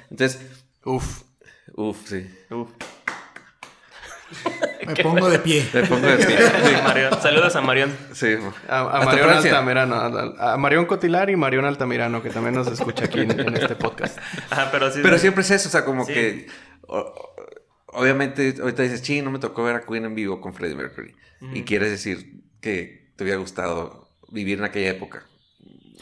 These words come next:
Speaker 1: Pero
Speaker 4: La experiencia, ¿no?
Speaker 1: Sí, ajá.
Speaker 4: La experiencia
Speaker 1: Pero
Speaker 4: de
Speaker 1: siempre es como una añoranza
Speaker 3: Ujú.
Speaker 1: de algo que no vivimos. Está raro como, yo también digo, "Chingo, me hubiera gustado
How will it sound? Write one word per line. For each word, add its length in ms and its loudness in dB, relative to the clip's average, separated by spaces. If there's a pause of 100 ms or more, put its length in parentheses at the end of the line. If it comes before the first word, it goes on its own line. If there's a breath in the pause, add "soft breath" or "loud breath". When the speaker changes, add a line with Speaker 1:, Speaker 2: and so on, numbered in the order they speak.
(160)
Speaker 1:
Pero 160 4
Speaker 4:
La 60 8
experiencia, 540 2
¿no? 160 -2
Speaker 1:
Sí, 80 0
ajá. 360 2
Speaker 4:
La 80 -2
experiencia 500 -4
Speaker 1:
Pero 100 4
Speaker 4:
de 40 0
Speaker 1:
siempre 180 0
es 60 -8
como 120 -2
una 120 -2
añoranza 480 -2
Speaker 3:
Ujú. 480 -14
Speaker 1:
de 360 0
algo 240 -2
que 100 -6
no 120 -4
vivimos. 520 -6
Está 320 -2
raro 300 -2
como, 560 -4 (340)
yo 140 -2
también 280 -2
digo, 220 -6
"Chingo, 280 -12
me 60 -14
hubiera 160 -4
gustado 520 -4